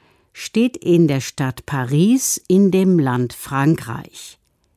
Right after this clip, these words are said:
Im April hat die Kirche gebrannt. Jetzt gab es zum ersten Mal wieder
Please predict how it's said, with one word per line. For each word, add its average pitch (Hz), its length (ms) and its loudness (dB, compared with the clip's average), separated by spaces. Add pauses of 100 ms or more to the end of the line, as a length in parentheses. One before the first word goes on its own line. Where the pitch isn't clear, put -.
(160)
Im 139 220 2
April 180 720 0
hat 208 200 -4
die 208 140 -6
Kirche 139 540 -2
gebrannt. 147 800 0 (760)
Jetzt - 500 -2
gab 156 340 -2
es - 260 -4
zum 139 360 0
ersten 170 760 2
Mal 139 560 -2
wieder 135 380 -4